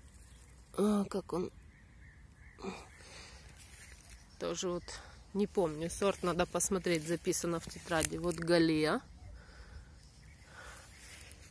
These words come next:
и Трапезундик. Трапезунд, думала, что он, э, все не пережил,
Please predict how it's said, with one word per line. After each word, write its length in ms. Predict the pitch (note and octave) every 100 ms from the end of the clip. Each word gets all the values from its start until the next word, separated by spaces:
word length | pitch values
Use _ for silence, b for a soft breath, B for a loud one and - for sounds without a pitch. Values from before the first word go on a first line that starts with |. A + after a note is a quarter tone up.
| -
и 340 | F#3 A3 E4+ B B B B B B B B B B B B B B B - -
Трапезундик. 1200 | A3+ C4+ C#4+ B3 F3+ F#3 F#3 F#3 F3 F#3 - - B B B B B B B - -
Трапезунд, 720 | G3 - G#3+ G3+ C4 C#4 - B B B B B B B B B -
думала, 480 | F#3 G#3+ G3+ G3 F#3+
что 320 | - G3 F#3+
он, 180 | F#3 F3+ B B B - - b b b - - - - -
э, 240 | F#3+ G3 G3 B B B - - -
все 280 | - - C4
не 140 | A3
пережил, 560 | G3 A3 G#3+ G#3+ C4 E4+